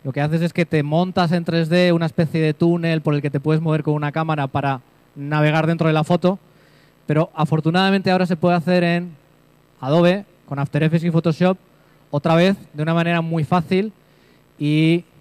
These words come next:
eh, me llamaréis friki, pero a mí estas cosas son las que me ponen los pelos de punta. De hecho, siempre que lo hago, se me ponen los pelos de punta. Entonces voy a, voy a abrir Photoshop y os voy a enseñar una foto dos D.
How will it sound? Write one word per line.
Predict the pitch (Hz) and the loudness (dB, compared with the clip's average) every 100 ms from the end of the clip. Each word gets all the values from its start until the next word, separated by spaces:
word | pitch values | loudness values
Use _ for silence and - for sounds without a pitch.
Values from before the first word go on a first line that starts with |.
| - - _ _ _ _ _ _ _ | -20 -20 _ _ _ _ _ _ _
eh, | - 135 139 - | -6 -4 -4 -6
me | 131 139 | -8 -4
llamaréis | 139 139 147 156 | -2 -2 -2 0
friki, | 175 180 208 | 0 0 0
pero | 185 143 | 0 0
a | |
mí | 156 | 0
estas | 165 175 | -2 -2
cosas | 175 180 185 | -2 -2 0
son | 185 | 0
las | 180 | 0
que | 175 | 0
me | 156 | 0
ponen | 156 151 | 0 0
los | 143 | 0
pelos | 143 139 | 0 0
de | |
punta. | 143 233 127 - - - _ - | -2 -4 -6 -12 -20 -20 _ -10
De | 135 | -6
hecho, | 147 185 190 | 0 0 0
siempre | - 175 190 | -2 0 0
que | 185 | 2
lo | 185 | 2
hago, | 196 220 240 - _ _ _ _ - | 2 0 -2 -8 _ _ _ _ -10
se | 143 | -6
me | 139 | -2
ponen | 180 170 | 2 2
los | 147 | 2
pelos | 147 135 | 0 0
de | 120 | -2
punta. | 113 113 - _ _ _ _ _ _ _ _ - - _ - | -8 -12 -18 _ _ _ _ _ _ _ _ -20 -20 _ -8
Entonces | - 254 | 0 2
voy | 233 240 240 | 4 4 4
a, | 240 233 214 180 156 - - _ - _ _ _ | 4 2 2 0 -6 -16 -20 _ -20 _ _ _
voy | 175 | 0
a | 208 | 4
abrir | 220 | 4
Photoshop | 208 196 165 185 - - - - _ - | 4 2 2 2 0 -8 -20 -20 _ -4
y | |
os | 156 | 0
voy | 185 | 0
a | |
enseñar | 180 190 | 2 0
una | 190 175 | 2 2
foto | 185 196 | 2 4
dos | 170 | 4
D. | 151 127 | 2 -2